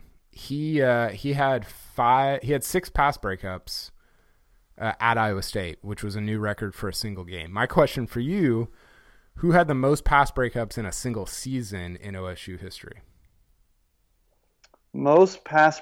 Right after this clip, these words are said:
Speaker 2: breakups in a single season in O S U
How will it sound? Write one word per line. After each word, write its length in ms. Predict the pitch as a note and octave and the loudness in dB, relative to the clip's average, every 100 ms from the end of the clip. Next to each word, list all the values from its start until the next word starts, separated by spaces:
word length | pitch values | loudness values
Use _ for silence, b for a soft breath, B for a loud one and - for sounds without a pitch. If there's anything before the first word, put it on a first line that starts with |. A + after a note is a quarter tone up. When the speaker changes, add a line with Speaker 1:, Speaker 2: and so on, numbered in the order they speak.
| - | 4
Speaker 2:
breakups 560 | C#3 C3 C3 B2 - | 4 8 6 4 -2
in 80 | C3+ | -8
a 80 | B2+ | -6
single 800 | - - D3+ F3 F3 F3 E3+ E3 | -8 0 4 6 8 10 10 6
season 1000 | C3+ - D3 D3 C#3+ A#2 A#2+ A2+ A2+ A#2+ B B - | 0 -2 6 8 8 6 2 2 0 -4 B B 2
in 140 | B2+ | 8
O 200 | B2+ C3 | 10 12
S 280 | B2+ B2 - | 10 6 4
U 340 | B2 B2 A#2+ | 6 6 4